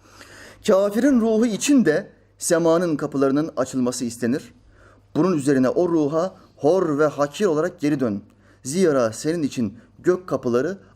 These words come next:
açılmaz denilir. Gördün mü bak, ikisi de ruh. İkisi de artık beden denilen kafesten kurtulmuş. İstediği her yere gidebilir. Allah ikisine de bu kuvveti vermiş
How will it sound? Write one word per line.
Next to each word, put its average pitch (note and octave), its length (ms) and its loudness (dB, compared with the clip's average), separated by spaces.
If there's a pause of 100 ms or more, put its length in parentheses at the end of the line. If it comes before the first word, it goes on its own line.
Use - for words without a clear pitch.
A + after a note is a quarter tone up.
(120)
açılmaz A#2 800 -6
denilir. G#2+ 440 -6 (1500)
Gördün E3 260 4
mü F#3+ 80 2
bak, G3 240 0
ikisi A#3+ 280 0
de C4 100 4
ruh. C4+ 220 2 (500)
İkisi A#3 300 -6
de D4 60 2
artık A3+ 340 -2
beden G3+ 360 0 (140)
denilen F#3+ 300 0
kafesten F#3+ 500 -4
kurtulmuş. A#3 520 -6 (400)
İstediği C4+ 360 0
her C4 100 2
yere C4 180 -2
gidebilir. G3 360 -2 (1300)
Allah A3+ 300 2
ikisine A3+ 280 -2
de C4+ 60 2
bu G#3+ 60 -6
kuvveti A3 320 -2
vermiş F3+ 280 -4